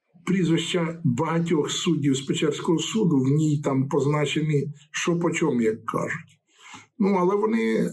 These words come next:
акуратно, е, виконували всі домовленості, за, за що і грілися там. Так от, суддя Радіон Кірєєв, якщо хтось пригадує, такого посадив Юлію Тимошенко і змушений був потім чкурнути з країни.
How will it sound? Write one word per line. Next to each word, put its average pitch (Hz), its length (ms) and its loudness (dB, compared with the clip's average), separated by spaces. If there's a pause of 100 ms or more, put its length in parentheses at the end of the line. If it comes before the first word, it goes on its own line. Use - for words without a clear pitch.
акуратно, 165 680 0
е, 117 80 -4 (640)
виконували 123 580 2
всі 131 180 -2
домовленості, 180 680 2
за, 135 160 2
за 139 180 2
що 165 320 -2
і 147 220 2
грілися 143 580 0
там. 139 260 -2
Так 208 200 -2
от, 302 120 -2 (840)
суддя 220 580 0
Радіон 190 420 2
Кірєєв, 143 480 2
якщо 131 260 0
хтось 170 220 0
пригадує, 233 640 0
такого 151 340 0
посадив 214 600 0
Юлію 165 400 2
Тимошенко 123 640 -2
і 165 60 2
змушений 208 440 2
був 170 220 2
потім 165 360 0
чкурнути 151 520 0
з - 60 -4
країни. - 520 -2